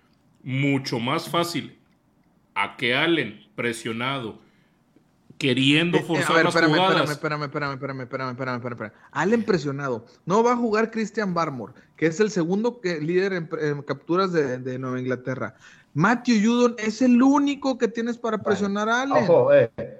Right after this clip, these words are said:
Speaker 3: ojo con
Speaker 2: Kyle Van
Speaker 3: Matthew,
Speaker 2: Noy.
Speaker 3: o-, ojo con Matthew Judon, eh, que es tu me-, para mí es tu, es tu mejor elemento de esa
Speaker 2: Y es
Speaker 3: defensa
Speaker 2: el
Speaker 3: de los
Speaker 2: único,
Speaker 3: Pats.
Speaker 2: hermano, es el
Speaker 3: Bueno,
Speaker 2: único.
Speaker 3: bueno, Matt Judon en los juegos contra los Bills ha sido tremendamente dominado
Speaker 2: Eh,
Speaker 3: por
Speaker 2: sí, sí,
Speaker 3: Dawkins.
Speaker 2: ahí iba yo.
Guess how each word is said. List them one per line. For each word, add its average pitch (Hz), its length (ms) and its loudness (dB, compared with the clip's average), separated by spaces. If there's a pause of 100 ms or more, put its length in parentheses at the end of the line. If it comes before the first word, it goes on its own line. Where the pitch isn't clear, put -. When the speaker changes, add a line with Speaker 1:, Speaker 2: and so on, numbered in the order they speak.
Speaker 3:
ojo 151 240 -2
con 208 100 2
Speaker 2:
Kyle 262 100 4
Van 254 180 0
Speaker 3:
Matthew, 240 140 2
Speaker 2:
Noy. 160 300 -2
Speaker 3:
o-, 160 260 -4
ojo 196 180 -6
con 147 160 0
Matthew 160 280 -4 (140)
Judon, 123 200 -2
eh, 135 120 -8 (200)
que 131 140 -6
es 135 140 -6
tu 175 100 -4
me-, 147 160 -2
para 123 220 -2
mí 139 120 -4
es 180 120 -4
tu, - 220 -10
es 143 160 -4
tu 196 100 -10
mejor 156 380 0
elemento 147 440 -2
de 160 60 0
esa 160 140 0
Speaker 2:
Y 147 80 4
es 151 180 4
Speaker 3:
defensa 302 80 2
Speaker 2:
el 294 40 4
Speaker 3:
de 277 40 4
los 330 100 6
Speaker 2:
único, 359 200 2
Speaker 3:
Pats. 392 120 0
Speaker 2:
hermano, 403 500 -2
es 226 120 -4
el 320 80 -2
Speaker 3:
Bueno, 403 180 4
Speaker 2:
único. 392 400 0
Speaker 3:
bueno, 120 260 -2 (300)
Matt 156 380 -6
Judon 165 440 0 (260)
en 120 100 -4
los 117 140 -6
juegos 180 320 -2
contra 170 240 -4
los 135 140 -2
Bills 143 280 -4
ha 139 80 -4
sido 139 340 2
tremendamente 180 840 0
dominado 156 600 0
Speaker 2:
Eh, 151 100 0
Speaker 3:
por 202 140 4
Speaker 2:
sí, 123 360 -2
sí, 240 80 -6
Speaker 3:
Dawkins. 165 300 4
Speaker 2:
ahí 170 100 4
iba 180 160 4
yo. 226 160 4